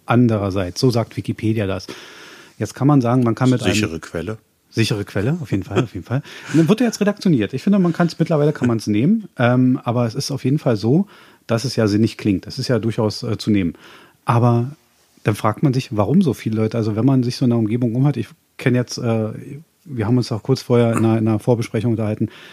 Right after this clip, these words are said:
Speaker 1: ähm, ich kenne sehr viele Leute, die durchaus bestätigen würden und sagen würden, ja, ich bin mit dem derzeitigen politischen System nicht zufrieden, ich bin mit den Politikern nicht zufrieden, ich bin mit den Parteien nicht zufrieden.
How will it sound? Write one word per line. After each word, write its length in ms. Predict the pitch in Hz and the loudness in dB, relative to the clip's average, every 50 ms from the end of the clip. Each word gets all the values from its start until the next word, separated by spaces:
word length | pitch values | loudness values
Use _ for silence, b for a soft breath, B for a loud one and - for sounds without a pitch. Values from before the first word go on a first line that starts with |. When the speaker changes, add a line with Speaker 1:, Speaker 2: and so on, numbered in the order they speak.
| B B B B B _ - | B B B B B _ 0
Speaker 1:
ähm, 460 | 117 110 113 107 107 107 120 135 - _ _ _ _ _ _ _ _ _ _ _ _ _ - | 2 4 4 4 2 0 -2 -8 -14 _ _ _ _ _ _ _ _ _ _ _ _ _ -4
ich 140 | 160 - - | -4 -4 0
kenne 260 | - 147 139 143 127 | 2 4 4 4 4
sehr 140 | 120 123 120 | 4 0 0
viele 280 | - - 214 214 208 139 | 0 2 2 4 4 4
Leute, 320 | 110 104 101 98 113 110 | 2 2 0 0 -2 -2
die 100 | 98 107 | -2 0
durchaus 380 | 98 135 147 - 156 127 - - | 0 0 0 0 0 -4 -4 -4
bestätigen 540 | 131 - - - 135 - 139 120 120 117 | -8 -4 0 0 0 2 2 2 2 2
würden 200 | 113 120 120 120 | 2 2 2 2
und 100 | 113 107 - | 2 2 0
sagen 260 | 107 104 107 110 110 | 0 0 2 2 2
würden, 160 | 107 104 104 | 2 2 2
ja, 200 | 101 107 123 117 | 2 2 2 2
ich 120 | 104 101 - | 0 0 2
bin 300 | - 117 123 120 127 135 131 | 4 4 4 4 2 0 -2
mit 120 | 117 - | -2 2
dem 120 | 131 117 107 | 2 2 2
derzeitigen 460 | 117 123 123 - 127 117 117 113 110 | 2 0 0 0 -2 -2 -2 -2 -2
politischen 480 | - - 117 123 110 - 120 - 135 | 0 0 0 0 0 -2 -2 0 0
System 360 | 113 113 110 - - 123 113 117 | -2 -2 -4 -2 0 2 4 4
nicht 260 | 139 180 - - - | 4 2 2 -2 -8
zufrieden, 400 | 127 - - - 107 98 87 95 | -8 -8 -4 -2 -4 -2 -2 -2
ich 140 | 101 - - | -4 -2 2
bin 100 | 135 131 | 2 2
mit 100 | 127 - | 2 2
den 120 | 131 120 | 0 -2
Politikern 480 | - - 123 143 180 - - - 101 98 | 0 2 2 2 2 0 -2 -4 -2 -2
nicht 160 | 98 - - | -2 -2 -4
zufrieden, 260 | - 120 - 123 107 | -8 -6 -4 -4 -4
ich 80 | - - | -2 0
bin 120 | - 123 | 2 2
mit 100 | 123 - | 2 2
den 100 | - 120 | 0 -4
Parteien 400 | - - 127 - - 139 156 165 | -2 -4 -6 -4 0 0 2 2
nicht 180 | 123 101 - - | 2 0 -2 -6
zufrieden. 440 | - 117 - - 120 117 135 180 | -12 -12 -6 -4 0 2 2 2